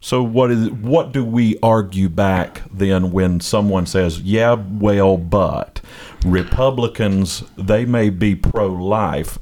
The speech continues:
uh, they may be pro-birth, but they're not pro-, uh, pro-life. They don't support people getting, uh, all that they need and, uh, are socially viable, and that they are,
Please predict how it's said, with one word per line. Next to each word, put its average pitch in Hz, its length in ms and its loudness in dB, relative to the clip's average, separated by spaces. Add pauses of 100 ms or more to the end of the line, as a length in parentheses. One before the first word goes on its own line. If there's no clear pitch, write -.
uh, 92 140 0
they 95 140 4
may 95 220 4
be 85 180 0
pro-birth, 78 880 -2
but 87 220 2
they're 90 180 4
not 104 420 2
pro-, 90 480 2 (840)
uh, 90 260 2 (140)
pro-life. 101 640 0
They 101 180 0
don't 110 220 -2
support - 440 -2
people 98 320 0
getting, 92 460 2
uh, 92 140 -2
all 107 240 2
that 95 160 0
they 92 140 2
need 95 480 2
and, 87 400 0
uh, 87 160 2
are 87 160 0
socially 101 760 0 (280)
viable, 104 840 2
and 92 320 2
that 92 240 0
they 95 380 4
are, 87 340 2